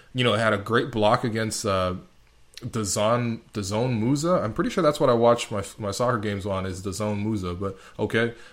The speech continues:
Uh, and then, um, and then, uh, yeah, he had the, w-, <laughs> one of the best assists of the night. The Raptors had thirty-five assists as a team. Obviously, a lot of great passes. You know, s-, uh, Serge had a nice, a couple nice ones out of the post, but Mark, uh, sort of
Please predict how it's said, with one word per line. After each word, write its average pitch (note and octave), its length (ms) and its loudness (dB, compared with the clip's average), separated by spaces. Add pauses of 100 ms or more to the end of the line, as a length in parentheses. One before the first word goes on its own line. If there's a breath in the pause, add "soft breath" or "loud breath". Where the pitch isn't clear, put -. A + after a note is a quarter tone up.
(140 loud breath)
Uh, A#2 360 6
and B2 180 2
then, B2+ 180 4
um, B2 500 2 (560)
and B2 180 2
then, C3 200 4
uh, A#2+ 400 4
yeah, D3 200 4
he A#2+ 180 2
had C3 280 2 (120)
the, A#2+ 240 -8
w-, C3+ 260 0
<laughs> - 20 -6
one C#3 340 4
of B2+ 40 0
the B2+ 120 0
best B2+ 420 0
assists C3+ 360 -2
of B2+ 60 0
the A2 80 0
night. A#2 140 4
The G2+ 80 0
Raptors A2+ 260 2
had A2 160 -2
thirty-five A#2 400 4
assists G2+ 300 -4
as F#2+ 100 -4
a G2 80 -6
team. G#2+ 360 -2 (360 loud breath)
Obviously, A#2+ 320 2
a G2 40 2
lot G#2 260 4
of G#2+ 80 2
great G2 240 -4
passes. G2+ 640 0
You F#2+ 80 -8
know, F2 180 -6
s-, - 200 -12
uh, - 180 -10
Serge A#2+ 280 2
had G#2+ 120 2
a G2 40 0
nice, G2 260 -2
a - 140 -16
couple G2+ 220 -4
nice F#2+ 220 -2
ones F#2 200 -4
out F#2+ 100 0
of F#2+ 40 -2
the F#2+ 80 -4
post, F#2 320 -6
but - 180 -8 (520 loud breath)
Mark, B2 520 6 (100)
uh, F#2+ 420 0
sort C3 200 0
of A2+ 160 0